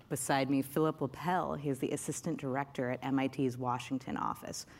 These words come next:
where he coordinates the Institute's workforce education mission with federal agencies and Congress, and Liz Wessel. Uh, she's the C E O of WayUp, a platform that connects early career candidates with employers.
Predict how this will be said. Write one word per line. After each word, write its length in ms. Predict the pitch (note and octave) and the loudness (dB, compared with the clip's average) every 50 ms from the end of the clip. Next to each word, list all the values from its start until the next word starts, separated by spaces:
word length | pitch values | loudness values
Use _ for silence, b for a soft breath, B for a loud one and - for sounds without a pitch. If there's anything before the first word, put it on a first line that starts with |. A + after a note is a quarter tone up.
| B B B | B B B
where 120 | - E3 E3 | 2 2 4
he 40 | |
coordinates 540 | D#3+ - - F#3 F#3+ F3+ F#3+ F#3 F#3 E3+ - | 4 4 4 4 4 4 4 2 2 2 2
the 80 | - C#3 | 4 4
Institute's 440 | C#3 C#3 C#3 - - D3+ C3 - - | 4 4 2 0 -2 -2 -2 -2 0
workforce 540 | C#3+ D3 D#3+ D#3+ - - E3+ E3+ E3 - - - | 2 2 2 2 0 0 0 0 0 0 -4 -4
education 680 | C3+ - C3+ - - - D#3+ D#3+ - - C3+ C3 B2 | -4 -4 -6 -6 -2 -2 -2 -2 0 0 0 2 2
mission 320 | B2 B2 - - - C#3 | 0 -2 -4 -4 -2 0
with 140 | C#3 C#3 C#3 | 0 0 -2
federal 360 | - - C#3 C3+ C#3 C3+ C3+ | -2 -2 0 0 0 0 0
agencies 500 | C3+ C3+ C3 C3+ C3 B2+ - C3+ B2+ A#2 | 0 0 0 0 -2 0 0 0 0 0
and 80 | B2+ B2 | -2 -2
Congress, 600 | - - B2 A#2+ B2 B2+ D3+ F3+ A#3 - - - B B B B B B B B | -4 -4 -2 -2 0 0 0 0 -2 -4 -6 -12 B B B B B B B B
and 200 | D3 C#3+ C#3 C3+ | 4 4 6 6
Liz 260 | C#3+ E3 F3 F#3+ F#3 D#3 | 6 6 6 6 4 4
Wessel. 440 | C#3 C3+ C3+ C3 - D#3+ F3 A#3 - B B B B B B B B B B - - | 4 4 4 2 0 0 0 0 -2 B B B B B B B B B B 0 4
Uh, 180 | E3 D3 C#3 | 4 6 4
she's 240 | C3+ - F#3 D#3+ C#3+ | 4 4 4 4 4
the 60 | C#3 | 2
C 320 | - - - B3 A#3 G3 F3+ | 0 2 2 4 6 6 6
E 60 | E3+ | 6
O 80 | D3 | 6
of 60 | C3+ C3 | 4 2
WayUp, 460 | C3 B2+ D3 F#3 A3 F3+ - - - - - | 2 2 4 4 2 2 0 -2 -4 -6 -12
a 140 | - - - | -18 -8 0
platform 440 | - D3+ D3 - - D#3+ C#3+ C#3+ | 2 2 2 2 2 4 4 6
that 100 | C#3 - | 4 4
connects 320 | - - D3 C3+ B2+ - - - | 2 2 2 2 2 0 -4 -2
early 300 | D#3 D3 D3+ D#3 E3 F3 | 0 2 4 4 4 4
career 600 | F3 - - F#3+ E3+ D3+ C3+ C3 B2 B2 B2+ C#3+ | 2 0 -2 -2 0 2 2 2 4 4 2 2
candidates 540 | D3 - C#3+ C3+ A#2 A#2 A#2+ B2 C3 C3 - | 0 -2 -2 -2 0 2 2 0 0 -2 -4
with 140 | C#3+ C#3 - | -4 -2 0
employers. 680 | D#3+ D3 - G#3+ A#3 C4 F3+ C#3 - - - - - | -2 -2 0 0 0 2 2 2 0 -2 -4 -8 -10